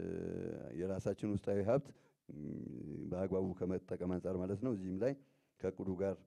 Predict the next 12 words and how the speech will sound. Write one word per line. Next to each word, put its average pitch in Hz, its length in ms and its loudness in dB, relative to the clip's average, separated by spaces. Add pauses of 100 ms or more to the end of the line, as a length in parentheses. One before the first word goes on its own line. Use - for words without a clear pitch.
(220)
ሊቃኝ 90 420 -4
የሚገባ 85 440 -2 (200)
ነገር 85 240 -4
እንዳለ 82 280 -4
ያሳየናል። 87 480 0 (420)
ለጥበቃ 101 420 6
ዩኒፎርምና 110 600 6
ለጽዳት 101 520 2
መጠባበቂያ 101 580 4
ስምንት 107 300 2
ሺህ 98 140 -2
ተይዞ 104 240 2